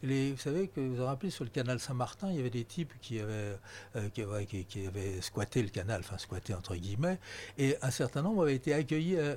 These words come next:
dans une, dans, dans un, une résidence d'Emmaüs. Et le directeur de cette résidence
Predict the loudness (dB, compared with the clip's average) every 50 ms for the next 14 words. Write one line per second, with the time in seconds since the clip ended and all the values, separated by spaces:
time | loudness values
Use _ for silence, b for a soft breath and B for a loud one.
0 | -2 -2 -2 0 0 0 0 0 0 -2 -2 -2 -2 -2 -4 -4 -4 -6 -6 -6
1 | -6 -4 -4 -4 -2 -2 -2 -2 0 2 4 4 4 4 4 2 2 2 2 2
2 | 0 0 0 0 -2 -2 -4 -8 -14 -14 B B B B B B -2 -2 0 2
3 | 4 4 4 4 2 2 2 2 2 2 0 -2 -4 -4 -2 -2 -2 0 0 0
4 | 2 2 2 2 0 -2